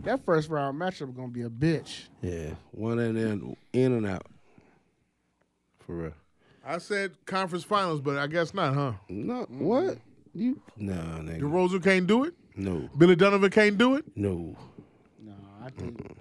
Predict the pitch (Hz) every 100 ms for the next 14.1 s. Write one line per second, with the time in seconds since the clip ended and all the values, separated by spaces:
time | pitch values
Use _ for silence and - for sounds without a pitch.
0 | - 127 127 123 123 120 117 113 _ _
1 | _ _ _ _ _ _ _ _ _ _
2 | _ _ _ _ _ - - - _ _
3 | _ _ _ _ _ _ _ _ - 170
4 | 220 196 196 202 196 202 202 - 190 190
5 | 190 165 190 202 196 202 208 202 131 175
6 | 208 156 151 233 262 165 135 131 123 123
7 | 127 151 131 131 131 123 165 147 175 143
8 | 143 135 123 110 131 107 110 101 - -
9 | _ _ _ _ _ _ _ _ _ _
10 | _ _ _ _ _ _ _ _ _ _
11 | 135 139 147 135 135 147 143 135 139 131
12 | 120 123 110 - _ _ _ _ _ _
13 | - - 131 127 123 117 - 127 117 95